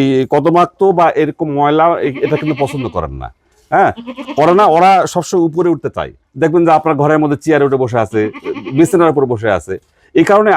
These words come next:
আপনি যদি ছাগল পালন করেন, অবশ্যই তার জন্য একটা মাচা করবেন, সেই মাচায় ছাগল রাখবেন, তাহলে কিন্তু আপনার ছাগলটা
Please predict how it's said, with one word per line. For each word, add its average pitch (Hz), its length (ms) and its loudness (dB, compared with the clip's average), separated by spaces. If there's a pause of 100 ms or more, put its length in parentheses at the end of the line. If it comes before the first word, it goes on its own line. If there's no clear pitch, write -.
আপনি 175 180 -2
যদি 185 100 4
ছাগল 139 300 0
পালন 160 180 2
করেন, 175 160 -2 (100)
অবশ্যই 170 360 0 (340)
তার 131 140 2
জন্য 143 180 -4
একটা 139 120 0 (100)
মাচা 107 300 0
করবেন, 175 260 -2
সেই 139 100 -2
মাচায় 110 380 0
ছাগল 95 240 0
রাখবেন, 73 260 -6
তাহলে 156 180 2
কিন্তু 170 260 -2
আপনার 120 200 -4
ছাগলটা 113 420 -2